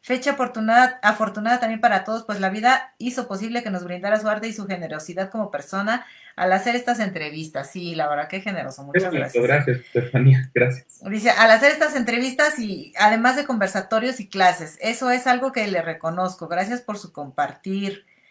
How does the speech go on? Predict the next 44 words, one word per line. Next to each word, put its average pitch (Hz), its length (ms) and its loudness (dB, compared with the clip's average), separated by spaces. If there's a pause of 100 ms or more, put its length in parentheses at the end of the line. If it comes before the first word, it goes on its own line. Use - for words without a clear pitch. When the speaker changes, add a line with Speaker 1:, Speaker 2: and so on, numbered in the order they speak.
(320)
Speaker 1:
Eh, 214 300 0
María 214 300 2
Galván, 233 340 6
también 220 260 0
hiciste 240 240 -4
por 220 140 2
ahí 220 100 4
con 220 160 -2
Escena 214 220 -2
y 220 60 0
Ensamble 214 400 -2
igual 208 200 -2
una 220 160 0
grabación 170 480 -2
de 220 80 -2
Rossini, 214 760 -2
¿no? 196 300 0
Que 196 160 -2
Speaker 2:
Ah, - 220 8
Speaker 1:
estuvo 208 260 0
Speaker 2:
sí, - 160 -2
claro, 170 280 2 (440)
claro, 135 440 0
claro, 131 220 4
sí. 143 280 -4
No, 165 120 0 (120)
pues 147 140 2
muchas 190 260 4
cosas. 185 340 0 (220)
Es 156 140 0
que 196 80 10
yo 214 120 6
no 214 80 2
sé 190 120 0
estar 190 220 2
en 185 120 4
paz. 185 440 0
Speaker 1:
<laughs> 220 60 0 (1000)
Ya, - 0 -
Speaker 2:
Yo - 0 -
Speaker 1:
qué - 140 10
Speaker 2:
no - 60 6
Speaker 1:
bueno. 392 260 4
Speaker 2:
sé 339 100 10